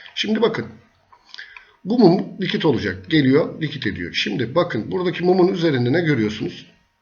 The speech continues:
Burada gördüğünüz gibi bir tane şurada bir gap var. Gördünüz mü? Burada bir boşluk var. Eğer burada bir boşluk varsa bu bir trendtir işte. Yani geri kalan şuradaki bütün mumlar ne olacak? Hepsi likit edilecek. Yani şu mum düştüğünde siz buna long açarsanız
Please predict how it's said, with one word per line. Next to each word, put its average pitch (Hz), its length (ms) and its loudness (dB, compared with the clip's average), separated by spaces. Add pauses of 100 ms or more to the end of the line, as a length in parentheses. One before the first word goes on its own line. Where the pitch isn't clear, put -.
Burada 107 380 -6 (220)
gördüğünüz 107 520 -2
gibi 135 220 -8
bir 185 80 -6
tane 143 320 -2 (1200)
şurada 139 440 0
bir - 380 -6 (420)
gap 131 360 0
var. 92 140 -8
Gördünüz 147 360 -4
mü? 156 120 -4
Burada 151 180 0
bir 151 100 0
boşluk 143 380 2
var. 90 140 -8 (600)
Eğer 208 280 2
burada 208 180 2
bir 131 140 0
boşluk - 360 0
varsa 139 280 -2
bu 127 120 -2
bir 127 100 -2
trendtir 180 400 -2
işte. - 260 -4 (380)
Yani 131 240 4
geri 151 180 2
kalan 170 240 4
şuradaki 143 460 -2
bütün 196 220 -2
mumlar 139 460 0
ne 151 80 2
olacak? 135 400 0
Hepsi 147 200 -4
likit 135 240 -6
edilecek. 95 440 -4
Yani 123 240 2
şu - 180 -2
mum 147 380 2
düştüğünde 139 460 -2
siz 131 220 -2
buna 135 180 4
long 151 220 4
açarsanız 165 520 -2